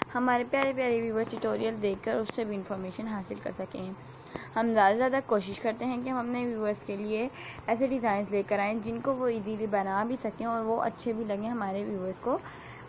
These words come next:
और वो उनसे information हासिल करके उस video को share करना भी चाहें। व्यूअर्स, आप जब इस वीडियो को शेयर करेंगे, आपके रिलेटिव्स भी ऐसे designing ideas बना सकेंगे। अगर आप अपने friend के साथ share करेंगी और आपने थीम वाइज dresses बनाने हैं, थीम वाइज या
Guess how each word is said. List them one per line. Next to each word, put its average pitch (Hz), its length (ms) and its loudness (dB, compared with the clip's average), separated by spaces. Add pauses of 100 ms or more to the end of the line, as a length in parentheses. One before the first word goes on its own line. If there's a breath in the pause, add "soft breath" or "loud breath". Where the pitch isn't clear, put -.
(120)
और 254 180 4 (420)
वो 269 220 6
उनसे 302 260 6
information 269 480 0
हासिल 254 300 2
करके 254 220 0
उस 262 180 -2
video 208 220 4
को 226 120 2
share 208 300 2
करना 190 300 -2
भी 190 140 -4
चाहें। 180 380 -4 (560 loud breath)
व्यूअर्स, 254 260 6
आप 311 140 4
जब 254 240 4
इस 277 200 0
वीडियो 247 220 0
को 247 120 2
शेयर 220 280 2
करेंगे, 208 340 0
आपके 247 300 2
रिलेटिव्स 208 360 0
भी 220 120 -2
ऐसे 233 200 0
designing 214 400 -4
ideas 208 280 0
बना 185 400 0
सकेंगे। 254 360 -2
अगर 226 320 2
आप 185 220 0
अपने - 220 -4
friend 202 300 -4
के 240 60 -2
साथ 240 200 2
share 202 260 -2
करेंगी 196 420 0 (460 loud breath)
और 262 120 10
आपने 254 320 6
थीम 262 300 2
वाइज 247 220 8 (120)
dresses 214 400 4
बनाने 202 360 2
हैं, 233 180 0
थीम 233 260 -2
वाइज 220 360 2
या - 100 2